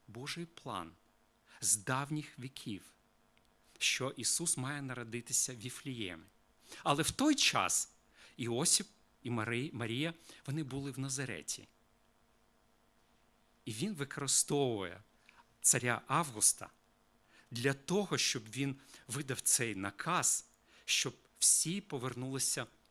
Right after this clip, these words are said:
до того міста, де вони народилися. А це було місто Віфлієм для Іосипа.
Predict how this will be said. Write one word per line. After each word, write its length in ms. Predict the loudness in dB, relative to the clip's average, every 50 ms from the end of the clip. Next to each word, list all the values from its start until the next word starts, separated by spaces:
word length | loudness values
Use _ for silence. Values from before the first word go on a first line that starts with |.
| _ _ _
до 200 | -14 -10 -10 -8
того 280 | -6 -6 -6 -6 -4 -4
міста, 340 | -2 0 0 0 -2 -4 -14
де 80 | -12
вони 240 | -10 -8 -8 -8 -8
народилися. 840 | -8 -8 -8 -10 -10 -10 -10 -12 -12 -8 -6 -4 -4 -4 -6 -10 -20 _ _ _ _ _ _ -10
А 80 | -2
це 180 | 0 0 0 0
було 220 | -2 -8 -6 -6
місто 380 | -4 -4 -2 -2 -4 -4 -6 -20 _ _ _ -16
Віфлієм 580 | -14 -14 -12 -8 -8 -6 -4 -2 -4 -4 -6 -8
для 260 | -10 -8 -8 -8 -8 -10 _ -12
Іосипа. 600 | -10 -8 -8 -4 -2 -2 -2 -2 -4 -8 -18 -20